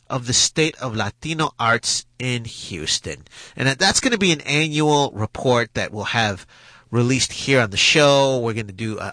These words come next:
op-eds. Of course, that'll be on television as well, Fox twenty-six Houston. But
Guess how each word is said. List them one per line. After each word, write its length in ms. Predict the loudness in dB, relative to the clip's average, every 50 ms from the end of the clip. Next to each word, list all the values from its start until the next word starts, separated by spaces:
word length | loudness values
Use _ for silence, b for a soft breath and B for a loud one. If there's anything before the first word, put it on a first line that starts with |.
| -8 -6
op-eds. 840 | -6 -6 -6 -6 -4 0 2 4 4 4 2 0 -2 0 0 0 0
Of 100 | -2 -4
course, 240 | -4 -2 -2 -2 -2
that'll 140 | -4 -8 -6
be 100 | -6 -8
on 80 | -8
television 480 | -8 -8 -6 -4 -4 -4 -4 -4 -4 -4
as 120 | -2 0
well, 500 | 4 4 6 6 6 4 4 2 0 -2 b b b b b b
Fox 220 | -10 -8 -8 -8
twenty-six 460 | -10 -10 -10 -8 -8 -10 -8 -8 -8 -6
Houston. 580 | -6 -4 -4 -2 0 2 2 2 2 0 -6 -12 B B B B B B B B B B
But 280 | 2 2 2 2 0